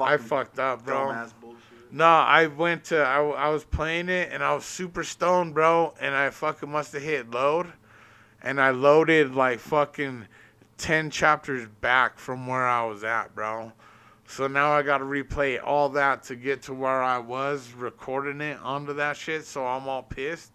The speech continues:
Speaker 1: You gotta save
Speaker 2: Like, I've been
Speaker 1: multiple
Speaker 2: playing
Speaker 1: files,
Speaker 2: it.
Speaker 1: Lou. Stagger
Speaker 2: I've
Speaker 1: those files.
Speaker 2: Oh, dude, don't tell me, bro. It's 'cause I was all stoned. I didn't see what I hit the button on, bro. And then I,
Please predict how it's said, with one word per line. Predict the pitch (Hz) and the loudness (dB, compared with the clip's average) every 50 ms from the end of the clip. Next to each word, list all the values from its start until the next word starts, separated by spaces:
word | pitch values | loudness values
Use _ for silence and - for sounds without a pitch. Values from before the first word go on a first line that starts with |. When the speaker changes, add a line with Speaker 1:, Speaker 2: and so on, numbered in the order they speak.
| - 113 | -20 -20
Speaker 1:
You | 110 104 | -18 -12
gotta | 110 107 110 110 | -10 -10 -10 -10
save | 107 - - - | -12 -10 -6 -2
Speaker 2:
Like, | 135 135 127 | 0 0 0
I've | - - 151 165 | 2 2 2 2
been | 170 185 185 | 0 -2 -4
Speaker 1:
multiple | 165 117 - - - | -4 -6 -6 -2 -2
Speaker 2:
playing | 156 151 160 160 160 | 0 0 0 -2 -2
Speaker 1:
files, | 156 147 127 | -4 -6 -6
Speaker 2:
it. | 139 | -6
Speaker 1:
Lou. | 143 147 147 143 143 - | -6 -6 -6 -6 -8 -12
Stagger | - - - 120 131 143 143 131 127 | -18 -10 -4 -2 0 0 0 0 -2
Speaker 2:
I've | |
Speaker 1:
those | 123 127 131 127 | -4 -6 -8 -8
files. | - - 143 143 156 143 135 135 123 110 107 104 | -8 -8 -6 -4 -2 -2 0 0 0 0 -2 -4
Speaker 2:
Oh, | 104 | -6
dude, | 113 127 135 135 135 127 | -4 0 0 0 0 2
don't | 123 151 151 156 151 | 2 2 2 2 0
tell | - 165 147 147 | 0 0 2 2
me, | 143 143 147 160 160 | 0 -2 -6 -8 -6
bro. | 147 131 143 139 143 143 | -4 0 0 2 2 2
It's | 143 - | 0 -4
'cause | - - 147 143 147 | -8 -8 -6 -2 0
I | 143 143 | 0 0
was | 139 139 | 0 -2
all | 131 127 120 | -4 -6 -8
stoned. | 113 - - 175 156 160 156 147 143 | -10 -10 -8 -6 -6 -4 -2 -2 -2
I | 135 | -2
didn't | 135 139 139 139 131 | -2 -4 -6 -10 -12
see | - - 147 143 | -12 -10 -10 -8
what | 135 131 127 | -6 -4 -2
I | 123 120 117 | -2 -2 -4
hit | 117 135 139 135 | -4 -8 -10 -12
the | 131 | -12
button | 110 110 127 156 190 220 202 165 | -12 -6 -4 -4 -4 -4 -4 -4
on, | 143 120 117 113 110 110 | -4 -4 -4 -6 -6 -6
bro. | 117 120 135 151 160 165 | -6 -4 -2 -2 -4 -4
And | 156 143 135 | -6 -6 -6
then | 135 135 | -6 -4
I, | 135 135 | -4 -6